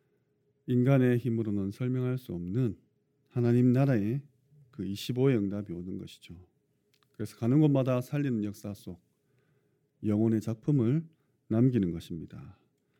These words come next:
여기에 방해하는 흑암 세력과 영적 싸움하시고, 그 흑암 사탄의 견고한 진을 파하며 흑암을 정복하는 것이죠.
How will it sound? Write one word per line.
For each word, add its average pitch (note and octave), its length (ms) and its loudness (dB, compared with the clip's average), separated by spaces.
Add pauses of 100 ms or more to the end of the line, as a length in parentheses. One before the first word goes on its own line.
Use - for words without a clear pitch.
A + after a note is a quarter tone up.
(640)
여기에 D#3 320 10
방해하는 B2+ 640 2
흑암 D#3 280 0
세력과 G#2+ 760 -6
영적 A#2+ 340 -6
싸움하시고, F#2+ 880 -10 (680)
그 - 100 -8
흑암 A#2 400 0 (560)
사탄의 G#2 540 -4
견고한 A2 500 -2
진을 G#2+ 300 -4
파하며 G2+ 760 -10 (580)
흑암을 G2+ 300 -4
정복하는 G#2 540 -2
것이죠. D#2+ 520 -14